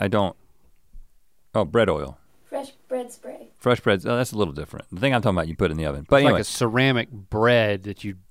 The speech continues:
Speaker 3: drizzle oil on.
Speaker 1: Yeah. So I, I typically have an initial conversation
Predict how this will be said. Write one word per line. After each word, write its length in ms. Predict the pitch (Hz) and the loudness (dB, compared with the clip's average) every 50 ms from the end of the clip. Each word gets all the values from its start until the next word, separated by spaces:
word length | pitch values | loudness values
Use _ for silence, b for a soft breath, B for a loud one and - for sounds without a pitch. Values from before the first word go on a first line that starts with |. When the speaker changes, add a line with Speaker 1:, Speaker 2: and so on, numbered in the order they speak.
| - | -16
Speaker 3:
drizzle 460 | - - 120 117 117 113 101 107 101 104 | -12 -6 -2 0 0 0 0 -2 -2 0
oil 260 | 104 104 101 101 95 95 | 2 2 2 2 0 -2
on. 220 | 101 104 98 - - - - _ _ _ _ _ _ _ _ _ _ _ _ _ _ _ _ _ _ _ _ | -6 -10 -12 -16 -18 -20 -20 _ _ _ _ _ _ _ _ _ _ _ _ _ _ _ _ _ _ _ _
Speaker 1:
Yeah. 200 | 101 92 78 - - _ _ _ _ | -4 -4 -4 -6 -10 _ _ _ _
So 420 | - - - 165 151 139 143 - - _ _ _ _ _ _ _ _ _ _ _ _ _ _ _ _ _ _ _ _ _ | -14 -2 4 6 6 6 6 4 0 _ _ _ _ _ _ _ _ _ _ _ _ _ _ _ _ _ _ _ _ _
I, 180 | - - 131 110 110 - - - - _ - | 0 2 2 0 -2 -10 -20 -20 -20 _ 2
I 120 | 123 139 | 2 2
typically 1120 | 135 - - - 185 175 - - 165 151 - - - 131 127 123 120 117 113 110 104 98 - _ _ _ _ _ _ _ _ _ _ _ _ _ - _ _ _ _ _ _ _ - | 2 2 0 0 0 2 4 2 2 2 2 0 0 2 4 4 4 4 4 2 0 -2 -6 _ _ _ _ _ _ _ _ _ _ _ _ _ -20 _ _ _ _ _ _ _ -14
have 360 | - - 131 127 127 123 107 - - | -4 0 2 4 4 4 2 0 -2
an 100 | 117 107 | -2 0
initial 680 | 104 101 98 95 98 104 107 95 - - 113 98 92 90 | 0 0 0 0 0 0 0 0 0 2 2 2 2 0
conversation 1040 | - - - 90 87 82 80 85 82 - 90 82 82 78 - - 82 78 76 76 | -4 -6 -4 -2 -2 -2 -2 -4 -4 -4 -4 -4 -4 -4 -6 -8 -8 -8 -8 -10